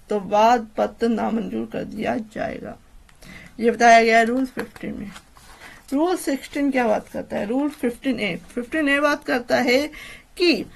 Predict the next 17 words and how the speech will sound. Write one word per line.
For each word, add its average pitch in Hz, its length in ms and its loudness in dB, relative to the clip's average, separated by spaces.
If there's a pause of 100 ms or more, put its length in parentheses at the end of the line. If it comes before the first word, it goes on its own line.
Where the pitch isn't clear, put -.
(160)
न्यायालय 269 440 4
फीस 311 200 2
के 311 120 -4
समुदाय 254 560 4
के 302 180 -2
लिए 233 340 -2 (240)
समय 240 300 2
का 269 140 -2
दिया 196 300 -4
जाना, 160 380 -8 (1600)
grant 285 680 4 (100)
of 254 280 2 (120)
time 277 280 2
for 247 180 0 (140)
payment 233 360 2
of 302 220 -4 (180)
court 240 220 -6